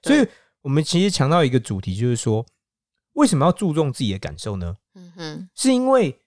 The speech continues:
Speaker 2: 感受其实是引导你的方针。
Speaker 1: 嗯。
Speaker 2: 你在任何关系，在比如说任何阶段，你的感受是好，你当然就觉得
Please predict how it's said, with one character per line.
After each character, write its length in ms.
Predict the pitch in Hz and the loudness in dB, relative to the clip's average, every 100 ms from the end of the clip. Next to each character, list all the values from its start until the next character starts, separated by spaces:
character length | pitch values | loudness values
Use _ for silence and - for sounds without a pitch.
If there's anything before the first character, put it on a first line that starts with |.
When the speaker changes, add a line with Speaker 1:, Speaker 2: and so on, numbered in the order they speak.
| _ _ _ - | _ _ _ -4
Speaker 2:
感 260 | 185 147 | 0 0
受 180 | 135 254 | 2 2
其 160 | 233 175 | 0 -2
实 140 | 170 | -4
是 60 | 202 | -6
引 260 | - 123 165 | -4 -2 0
导 180 | 135 | 0
你 120 | 143 101 | 0 -2
的 100 | 98 | -2
方 260 | 127 123 | -4 -4
针。 280 | 127 117 120 _ _ | -2 -2 -4 _ _
Speaker 1:
嗯。 280 | - 175 180 - | -12 -10 -10 -14
Speaker 2:
你 400 | - 170 156 113 - _ | -2 2 2 0 -6 _
在 200 | 233 190 | 2 2
任 220 | 185 185 | 4 2
何 160 | 135 127 | 4 2
关 260 | 147 135 | 2 0
系， 260 | 131 131 123 | -2 -4 -4
在 360 | - 143 135 - | 0 0 0 -4
比 140 | - | -4
如 60 | 120 | -2
说 180 | 139 147 | 0 0
任 180 | 175 | 0
何 160 | 117 110 | 2 0
阶 220 | 107 120 | 0 0
段， 260 | 117 127 101 _ _ _ _ | 2 0 -2 _ _ _ _
你 160 | 151 160 | 0 4
的 100 | 185 | 4
感 260 | 190 131 | 2 0
受 180 | 123 220 | 4 2
是 120 | 190 | 2
好， 320 | 190 - 92 90 | -2 -2 -4 -2
你 120 | 113 | -2
当 120 | 120 | 0
然 60 | 156 | 0
就 100 | 143 | 0
觉 120 | |
得 40 | 131 | 0